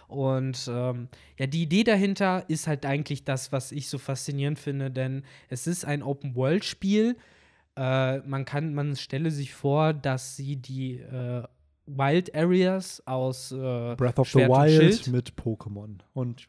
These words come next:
Speaker 2: Wild Areas,
Speaker 1: Ja,
Speaker 2: genau.
Speaker 1: Breath, Breath of the
Speaker 2: Ja.
Speaker 1: Wild habe ich halt nie gespielt und
Speaker 2: Ja.
Speaker 1: kann ich nicht als Referenzrahmen, äh, nehmen, ne? Aber jetzt, ich
Speaker 2: Hast
Speaker 1: kenn
Speaker 2: du Sword and Shield gespielt?
Speaker 1: Ich kenn halt die Wild Areas und dazu habe ich zumindest Streams gesehen,
Speaker 2: Ja,
Speaker 1: so dass
Speaker 2: ja.
Speaker 1: ich halt da sagen kann,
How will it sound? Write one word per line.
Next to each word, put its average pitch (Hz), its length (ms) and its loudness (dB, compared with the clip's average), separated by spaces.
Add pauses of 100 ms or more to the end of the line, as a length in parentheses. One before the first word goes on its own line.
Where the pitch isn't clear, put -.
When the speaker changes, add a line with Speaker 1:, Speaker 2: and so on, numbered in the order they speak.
(140)
Speaker 2:
Wild 113 240 -4
Areas, 113 420 -8
Speaker 1:
Ja, 165 300 6
Speaker 2:
genau. 165 120 0
Speaker 1:
Breath, 160 360 0
Breath 170 160 4
of 120 60 -4
the 175 60 -2
Speaker 2:
Ja. 156 120 4
Speaker 1:
Wild 185 100 2
habe 175 120 2
ich 160 80 0
halt 156 100 2
nie 160 120 0
gespielt 175 500 -2
und 147 240 -6
Speaker 2:
Ja. 131 80 -6
Speaker 1:
kann 151 180 -2
ich 156 100 0
nicht 147 200 0
als 131 140 -2
Referenzrahmen, 135 1500 -2
äh, - 20 0
nehmen, 151 400 6
ne? 139 240 4
Aber 135 280 0
jetzt, 135 340 -2
ich 131 80 -2
Speaker 2:
Hast 113 140 0
Speaker 1:
kenn 147 100 0
Speaker 2:
du 123 80 2
Sword 131 420 4
and 127 140 0
Shield 127 400 0
gespielt? 180 720 4 (120)
Speaker 1:
Ich 147 180 -4
kenn 208 320 4
halt 196 200 2
die 151 100 -2
Wild 180 300 2
Areas 139 340 0
und 131 100 -2
dazu 143 280 2
habe 160 80 -2
ich - 80 -12
zumindest 156 380 -2
Streams 185 340 0
gesehen, 127 320 -2
Speaker 2:
Ja, 113 60 0
Speaker 1:
so 131 200 -4
dass 127 240 -4
Speaker 2:
ja. 143 100 -4
Speaker 1:
ich 117 100 -6
halt 143 200 0
da 135 140 0
sagen 143 320 -2
kann, 151 360 -6